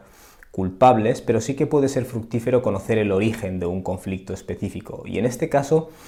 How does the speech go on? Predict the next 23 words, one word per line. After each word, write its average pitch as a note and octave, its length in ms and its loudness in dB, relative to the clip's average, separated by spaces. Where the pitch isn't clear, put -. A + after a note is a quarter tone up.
tiene C#3 200 6
mucho C3+ 340 4
que G#2+ 100 0
ver G2+ 200 4
realmente G2 540 0
el G#2+ 100 0
papel F#2+ 320 -2
de G2 60 2
los F#2 160 -2
británicos F2+ 560 -4
a F2+ 80 -4
principios F#2+ 500 -6
del F2 100 -6
siglo F2+ 320 -6
veinte. F#2+ 440 -2
No A2 160 0
solamente G#2+ 560 2
a - 20 0
los F2+ 140 -2
judíos A2+ 460 -2
se G#2+ 100 -4
les F#2 160 -6
prometió F#2+ 640 -2